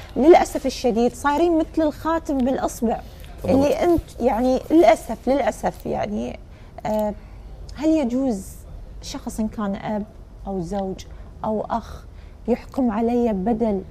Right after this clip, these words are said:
Speaker 1: القضاة؟
Speaker 2: لا، أكيد لا.
Speaker 1: جل الاحترام للقضاة.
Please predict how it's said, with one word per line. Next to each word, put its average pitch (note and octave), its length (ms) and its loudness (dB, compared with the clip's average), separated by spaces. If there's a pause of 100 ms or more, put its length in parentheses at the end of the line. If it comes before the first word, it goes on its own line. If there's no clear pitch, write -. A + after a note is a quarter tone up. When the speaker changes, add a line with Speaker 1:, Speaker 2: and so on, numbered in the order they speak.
(140)
Speaker 1:
القضاة؟ A3 500 0 (920)
Speaker 2:
لا، - 80 -10 (160)
أكيد F#2 240 -10
لا. - 260 -10
Speaker 1:
جل D4+ 180 4
الاحترام B3+ 640 -2
للقضاة. A#3+ 400 2